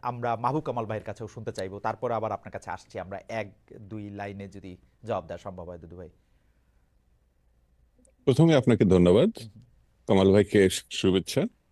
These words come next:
Speaker 2: আর অনেকদিন পর আপনার সঙ্গে এমন একটা অনুষ্ঠানে আসতে পেরে আমি নিজেও ব্যক্তিগতভাবে খুশি যে আপনার অনুষ্ঠানে শুধু আমি দেখি, কিন্তু অনেকদিন কথা বলা হয় না।
Speaker 1: না, thank you, দুদু ভাই।
Speaker 2: তো যাই হোক,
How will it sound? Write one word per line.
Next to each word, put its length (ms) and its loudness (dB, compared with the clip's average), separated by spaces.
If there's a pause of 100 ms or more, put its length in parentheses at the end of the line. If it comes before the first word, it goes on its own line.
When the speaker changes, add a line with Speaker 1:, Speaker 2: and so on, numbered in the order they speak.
(600)
Speaker 2:
আর 200 0
অনেকদিন 420 2
পর 260 2 (760)
আপনার 300 -2
সঙ্গে 360 0
এমন 200 0
একটা 220 -4
অনুষ্ঠানে 500 -2
আসতে 280 0
পেরে 200 -2 (680)
আমি 180 -2
নিজেও 320 0
ব্যক্তিগতভাবে 680 -2
খুশি 400 -6 (1000)
যে 120 -2
আপনার 220 -4
অনুষ্ঠানে 460 0
শুধু 240 0
আমি 240 0 (120)
দেখি, 300 -6
কিন্তু 380 -4 (560)
অনেকদিন 380 2
কথা 280 2
বলা 220 2
হয় 160 -6
না। 180 -10
Speaker 1:
না, 80 -4
thank 200 -6
you, 100 -12
দুদু 140 -16
ভাই। 100 -16 (180)
Speaker 2:
তো 120 6
যাই 300 2
হোক, 100 2